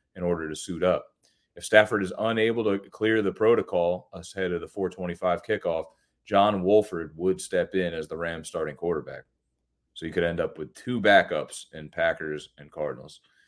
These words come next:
Titans quarterback Ryan Tannehill, who is listed as questionable for Sunday's game against the Broncos, appears to be on track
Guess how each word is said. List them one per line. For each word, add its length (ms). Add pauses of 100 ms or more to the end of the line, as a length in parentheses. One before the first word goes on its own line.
(220)
Titans 380
quarterback 480
Ryan 340
Tannehill, 540
who 140
is 100
listed 320
as 120
questionable 540
for 140
Sunday's 400
game 200
against 220
the 80
Broncos, 460
appears 340
to 80
be 140
on 160
track 540